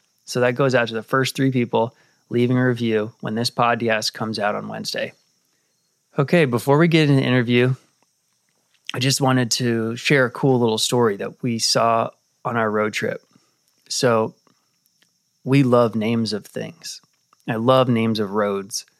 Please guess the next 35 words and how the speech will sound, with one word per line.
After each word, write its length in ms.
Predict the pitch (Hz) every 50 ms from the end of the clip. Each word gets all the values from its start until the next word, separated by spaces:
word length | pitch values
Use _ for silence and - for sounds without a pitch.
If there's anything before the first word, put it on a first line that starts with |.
| _ _ _ _ _ _ -
I've 140 | 123 120 120
always 260 | 120 123 123 123 -
paying 280 | - - 120 117 117 110
attention 380 | 104 - 117 117 113 - 117
to 60 | 113
them 80 | 107 107
when 100 | 107 104
I'm 100 | 101 107
driving. 500 | 101 - 107 104 107 107 110 110 104 - _ _ _ _ _ _ _ _ - -
I 40 |
remember 380 | 123 120 123 123 131 127 127 123
when 120 | 117 123 120
I 60 | 117
lived 200 | 113 117 113 113
in 100 | 123 120
New 100 | 117 117
York 140 | 113 110 -
City, 280 | - - 127 120 120
when 140 | 113 110 107
I 60 | 110
would 100 | 107 107
go 160 | 110 - 117 113
upstate, 580 | 110 - - - - 143 127 123 123 - _ _ _ _ _ _ _
there 100 | - 123
was, 200 | 110 113 113 -
like, 160 | 117 110 107
Cat 340 | - - - 127 123 123 -
Rock 320 | 156 139 117 113 117 - -
Road 500 | - 117 117 113 110 107 - 110 - - _ _
in, 380 | - 147 117 113 110 110 113 - - _ _ _ _ _ _ _
on 340 | - 123 117 117 113 110 107 107
the, 300 | - 113 110 110 110 107
uh, 220 | 107 107 107 113 120 _ _ _ _ _ _ _ _ _ _ _ _ _ _ _ _ _ _ _ _ _ _
Hudson 420 | - - 127 123 117 - 117 110 110
River. 380 | 117 120 113 107 - - -